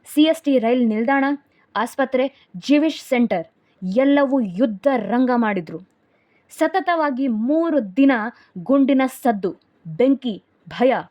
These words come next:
ಕೊನೆಯಲ್ಲಿ ನೂರ ಎಪ್ಪತ್ತೈದು ನಿರಪರಾಧಿ ಜನರ ಪ್ರಾಣ ಹೋಯ್ತು. ದೇಶ ಸಿಡಿದಿತ್ತು. ಜನರಿಗೆ ಬೇಕಾಗಿದ್ದು ಒಂದೇ, ಪ್ರತೀಕಾರ.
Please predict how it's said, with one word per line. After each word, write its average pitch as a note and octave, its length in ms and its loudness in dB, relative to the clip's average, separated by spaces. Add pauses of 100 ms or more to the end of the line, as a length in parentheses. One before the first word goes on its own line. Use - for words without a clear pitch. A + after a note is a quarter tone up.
(960)
ಕೊನೆಯಲ್ಲಿ A#3 580 2 (460)
ನೂರ D4 340 6 (100)
ಎಪ್ಪತ್ತೈದು B3+ 760 -2
ನಿರಪರಾಧಿ B3 840 -2
ಜನರ B3+ 400 -2 (500)
ಪ್ರಾಣ A#3+ 320 0
ಹೋಯ್ತು. G3+ 380 -10 (720)
ದೇಶ A3+ 260 2 (220)
ಸಿಡಿದಿತ್ತು. D4 560 0 (420)
ಜನರಿಗೆ F4+ 360 0
ಬೇಕಾಗಿದ್ದು B3 800 0
ಒಂದೇ, A#3+ 240 4 (500)
ಪ್ರತೀಕಾರ. G#3 480 -2